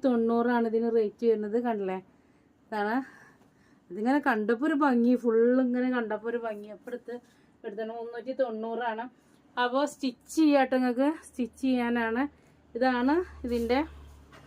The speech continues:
ഇത് വരുന്നത് കേട്ടോ. മൂന്നാമത്തെ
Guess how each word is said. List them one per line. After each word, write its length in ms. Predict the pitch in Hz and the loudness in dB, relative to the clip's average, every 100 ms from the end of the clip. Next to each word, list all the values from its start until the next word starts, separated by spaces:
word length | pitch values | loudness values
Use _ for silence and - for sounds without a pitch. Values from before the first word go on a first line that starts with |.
| - - - - - - - - - | -20 -20 -20 -20 -20 -20 -20 -20 -10
ഇത് 120 | 202 247 | 4 4
വരുന്നത് 320 | 247 220 220 214 | 4 0 -8 -8
കേട്ടോ. 220 | 180 185 180 _ _ _ _ _ _ _ _ _ _ - - - 254 | -8 -8 -10 _ _ _ _ _ _ _ _ _ _ -20 -20 -10 -4
മൂന്നാമത്തെ 640 | 240 240 240 240 247 - | 0 2 4 2 0 0